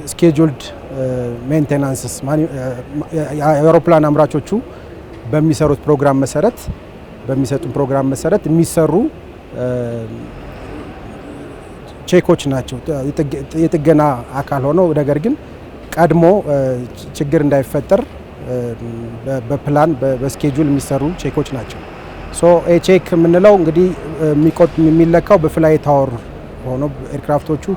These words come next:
በበረሩበት ሰዓት፣ እ፣ ተቆጥሮ፣ እ፣ የሚሰራ ሲሆን፣ እ፣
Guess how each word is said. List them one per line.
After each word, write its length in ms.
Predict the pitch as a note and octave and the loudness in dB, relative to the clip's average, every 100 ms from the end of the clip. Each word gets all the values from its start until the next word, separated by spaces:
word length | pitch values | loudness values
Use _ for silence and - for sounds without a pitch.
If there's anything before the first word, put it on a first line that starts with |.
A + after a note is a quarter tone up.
| - - - - | -6 -14 -12 -4
በበረሩበት 680 | C#3+ D#3 D#3+ D#3 D3+ D3+ - | 2 4 4 4 2 0 0
ሰዓት፣ 380 | - D3+ D#3+ - - - - - - | 0 2 2 2 -2 -2 -12 -14 -12
እ፣ 100 | B2+ A#2+ A#2 A2+ A2+ | -8 -6 -6 -8 -8
ተቆጥሮ፣ 420 | - C#3+ D#3 C#3+ F3+ D#4 - - - - - | -4 0 0 2 0 0 -6 -18 -16 -14 -10
እ፣ 120 | B2+ A#2+ A#2 A2+ A2+ A#2 - - D3+ B2 B2 C#3+ - D3+ D3+ | -8 -8 -8 -8 -10 -12 -14 -12 -12 -10 -12 -12 -10 -8 -2
የሚሰራ 540 | D3+ D3+ D3 - C#3+ C3 A#2 - | -2 0 0 0 0 0 -6 -10
ሲሆን፣ 360 | B2+ D3 D#3+ A3+ A3+ - | -8 0 2 2 0 -10
እ፣ 100 | - | -10